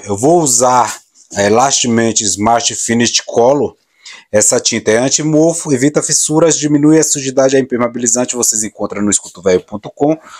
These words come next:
Utilizando meu cupom de desconto, tem cinco por cento de desconto no final da compra. Cupom de desconto André cinco.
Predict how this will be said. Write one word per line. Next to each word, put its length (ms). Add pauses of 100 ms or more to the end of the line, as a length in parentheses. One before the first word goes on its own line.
Utilizando 440
meu 120
cupom 280
de 80
desconto, 480
tem 140
cinco 300
por 100
cento 200
de 60
desconto 400
no 80
final 240
da 120
compra. 600 (240)
Cupom 320
de 40
desconto 480
André 240
cinco. 580